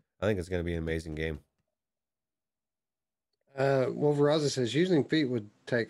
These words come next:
Speaker 2: a lot more." Yeah, uh, I, I'm not really talking about using my feet.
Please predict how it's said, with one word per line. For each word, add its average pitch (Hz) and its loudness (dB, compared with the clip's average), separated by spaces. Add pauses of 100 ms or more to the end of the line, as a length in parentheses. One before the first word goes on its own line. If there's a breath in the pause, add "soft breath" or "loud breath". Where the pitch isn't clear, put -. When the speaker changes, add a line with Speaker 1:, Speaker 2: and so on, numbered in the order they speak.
Speaker 2:
a 110 -6
lot 117 -2
more." 113 -4 (420 loud breath)
Yeah, 175 2
uh, 165 0
I, - -6
I'm 180 2
not 208 4
really 170 2
talking 156 2
about 135 0 (260)
using 156 0
my 160 2
feet. 175 0